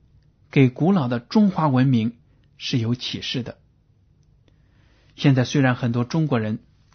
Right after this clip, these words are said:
拜佛，或者信道教，或者信其他的什么宗教，但是呢，他们却不认识耶稣基督。那么，他们的宗教信仰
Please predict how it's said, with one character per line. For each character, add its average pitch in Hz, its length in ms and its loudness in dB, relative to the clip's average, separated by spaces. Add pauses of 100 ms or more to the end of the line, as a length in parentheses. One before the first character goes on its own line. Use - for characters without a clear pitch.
(120)
拜 156 180 -2
佛， 113 480 -10 (600)
或 160 180 -2
者 143 80 0
信 170 280 -2
道 156 260 -4
教， - 300 -6 (460)
或 220 160 2
者 160 120 2
信 151 260 0
其 - 180 -8
他 208 160 -2
的 190 80 0
什 131 160 -4
么 123 100 -2
宗 135 260 0
教， 143 260 -6 (840)
但 127 180 -4
是 - 140 -6
呢， 113 180 -4 (400)
他 127 140 -4
们 123 100 -2
却 127 160 -6
不 127 140 -6
认 151 240 0
识 117 160 -6
耶 117 180 -2
稣 113 180 -6
基 110 160 -10
督。 104 240 -12 (1400)
那 143 160 2
么， 120 220 -2 (800)
他 151 180 -2
们 139 160 2
的 120 100 -2
宗 165 280 -2
教 156 140 -2
信 151 260 -2
仰 117 180 -6